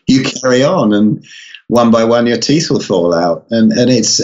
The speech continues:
I, I, I sound kind of savage on that, but it's, it's because, you know, I really care about this. And I, I think that, I think that the whole spiritual community has been, ha-, ha-, has really duped people. I think that's,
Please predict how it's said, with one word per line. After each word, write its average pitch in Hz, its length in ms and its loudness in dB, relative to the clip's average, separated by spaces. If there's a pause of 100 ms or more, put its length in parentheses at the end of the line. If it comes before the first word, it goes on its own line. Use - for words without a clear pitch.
I, 143 360 -4
I, 165 60 -2
I - 20 0
sound 226 420 0
kind 123 180 0
of 110 60 0
savage 151 480 -2
on 85 160 0
that, 85 200 -2
but 117 140 -2
it's, - 160 -4
it's 143 200 -2
because, 185 340 -2
you 180 180 2
know, 175 80 2
I 160 60 2
really 165 220 2
care 185 260 0
about 110 300 -2
this. 87 200 -2
And 113 100 2
I, 117 40 0
I 123 320 -2
think 131 300 0
that, 127 260 -2 (580)
I 131 100 0
think 135 280 0
that 113 140 -2
the 113 80 0
whole 127 180 0
spiritual 113 560 -2
community 113 640 0
has 90 160 -4
been, 104 420 0
ha-, 113 320 0
ha-, 113 300 -2
has 117 180 -2
really 127 280 4
duped 135 480 0
people. 82 520 -2
I 104 160 0
think 117 240 -2
that's, - 300 -2